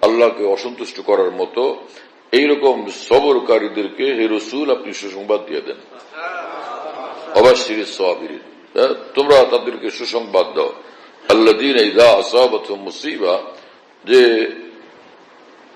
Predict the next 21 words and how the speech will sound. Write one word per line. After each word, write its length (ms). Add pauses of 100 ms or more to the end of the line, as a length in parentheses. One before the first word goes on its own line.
(800)
যখন 360
তাদের 240
উপর 220
কোনো 280
ধরনেরই 800 (120)
মুসিবত 480
আসে, 380 (320)
ক্বালু, 460 (520)
তখন 320
তারা 260
বলে, 480 (320)
আন্তরিকভাবে 720
বলে, 320 (240)
ইন্না 420
লিল্লাহি 800 (380)
ওয়া 180
ইন্না 280
ইলাইহি 680 (180)
রাজিউন, 580 (680)
ইন্না 340
লিল্লাহি 560